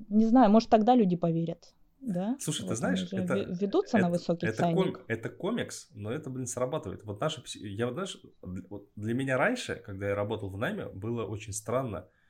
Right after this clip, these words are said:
Speaker 2: То есть мы, мы реально думали, что люди не готовы покупать за высокий чек, типа,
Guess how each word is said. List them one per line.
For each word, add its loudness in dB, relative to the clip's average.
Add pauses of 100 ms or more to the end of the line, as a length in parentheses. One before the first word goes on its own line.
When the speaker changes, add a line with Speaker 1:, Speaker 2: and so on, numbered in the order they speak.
(140)
Speaker 2:
То -8
есть -10
мы, 0
мы 2
реально 0
думали, -4
что -8
люди -6
не -6
готовы -6
покупать -6
за -12
высокий -12
чек, -12
типа, -6